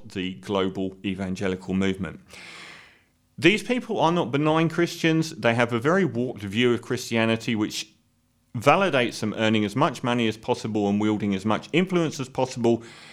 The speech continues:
And because they have a fundamentalist interpretation of Christianity, far beyond the average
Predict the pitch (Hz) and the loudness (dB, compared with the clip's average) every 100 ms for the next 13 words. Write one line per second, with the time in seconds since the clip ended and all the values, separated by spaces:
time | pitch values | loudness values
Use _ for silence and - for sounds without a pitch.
0 | - - - - 127 135 127 110 123 165 | -20 -20 -20 -2 4 4 4 -2 -2 0
1 | 160 139 131 - - 110 107 - 143 139 | 2 2 2 -2 -2 -2 -2 -2 -2 0
2 | 123 151 - 107 - 98 95 92 92 92 | 0 0 -2 -6 -4 -4 -6 -6 -6 -6
3 | - 92 87 101 - 101 95 95 101 101 | -6 -8 -6 -8 -6 -2 0 0 0 -2
4 | 101 - - - 143 151 135 123 160 123 | -4 -14 -20 0 4 4 2 0 0 0
5 | 101 107 143 127 101 | -2 -2 -4 -2 -6